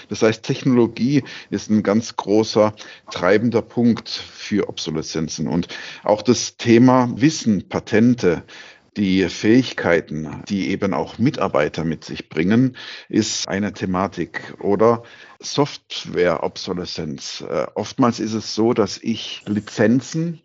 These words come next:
erwerben kann. Plötzlich kann ich sie nicht mehr erwerben. Ich habe die Lizenzen erworben für eine Software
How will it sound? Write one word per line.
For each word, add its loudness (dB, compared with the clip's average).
erwerben 2
kann. -6
Plötzlich -2
kann -2
ich -2
sie -6
nicht -2
mehr 0
erwerben. -2
Ich -6
habe -6
die -8
Lizenzen -2
erworben 2
für 0
eine 2
Software -2